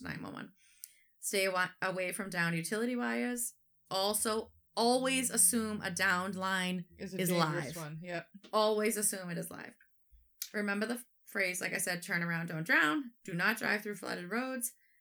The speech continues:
Speaker 1: Um, stay out of damaged buildings and away from affected areas and or roads. If you have evacuated, return home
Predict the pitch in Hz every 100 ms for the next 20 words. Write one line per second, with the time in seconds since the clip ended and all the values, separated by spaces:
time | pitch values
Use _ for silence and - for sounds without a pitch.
0 | _ _ _ _ - 202 175 170 - 208
1 | 196 - 196 214 233 214 208 208 202 208
2 | 208 226 208 190 185 185 202 180 - 175
3 | 180 180 185 185 180 - 180 175 175 214
4 | 233 240 - - _ _ _ _ _ _
5 | _ _ 208 202 196 202 240 226 220 226
6 | 214 220 208 190 175 226 208 226 214 208